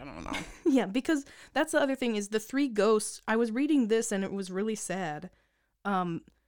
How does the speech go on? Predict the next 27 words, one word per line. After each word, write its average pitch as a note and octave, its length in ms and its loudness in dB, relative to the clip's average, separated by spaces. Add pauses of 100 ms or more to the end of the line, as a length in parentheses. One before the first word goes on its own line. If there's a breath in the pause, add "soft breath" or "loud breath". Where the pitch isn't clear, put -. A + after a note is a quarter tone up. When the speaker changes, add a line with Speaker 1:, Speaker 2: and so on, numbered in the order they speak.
(260)
Speaker 2:
because B3 480 0
of C#4+ 300 0
Zachariah's G3 1120 0 (440)
terror G#3+ 500 0
that D#3 220 -4
he F3 340 -2
caused F3+ 420 -2
on F3 120 -2
the F#3 60 -4
whole F3 180 -6
town, F#3 560 -8 (1040)
now A3 240 4
everyone A3 440 2
knows G3 260 0
that F3+ 380 -4
the F3+ 140 -4
afterlife F3 500 -4
is E3+ 140 -10
real. D#3+ 440 -12 (360)
So - 160 0
then A#3 220 4
Mariah A3+ 540 4
goes G#3+ 280 4
to, A3 100 -2
like, F#3+ 260 0
the F#3+ 220 -4
up-, G3 260 0